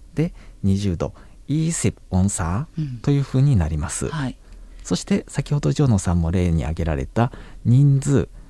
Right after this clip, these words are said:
Speaker 1: 何人を表す単語、コン、これを使いまして、例えば三人であれば、三という数字の単語、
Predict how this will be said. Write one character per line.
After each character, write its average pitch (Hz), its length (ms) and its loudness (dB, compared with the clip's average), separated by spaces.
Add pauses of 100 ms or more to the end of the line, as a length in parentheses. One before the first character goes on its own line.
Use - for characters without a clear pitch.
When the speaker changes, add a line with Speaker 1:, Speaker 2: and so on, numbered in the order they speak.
Speaker 1:
何 120 360 4
人 107 240 6
を 104 100 0
表 73 240 -2
す - 100 -12
単 78 160 -4
語、 73 180 -4 (440)
コ - 200 0
ン、 95 140 4 (260)
こ - 100 -4
れ 117 60 2
を 113 80 0
使 - 240 -4
い 107 60 2
ま 104 140 4
し - 60 -8
て、 - 300 -2 (420)
例 190 100 4
え - 20 4
ば 82 140 -2
三 127 360 4
人 135 280 6
で - 80 -4
あ 80 60 -2
れ 71 120 -4
ば、 139 200 0 (280)
三 120 320 0
と - 140 0
い 113 140 2
う 110 60 0
数 - 240 -4
字 117 100 0
の 147 120 4
単 87 200 0
語、 76 200 0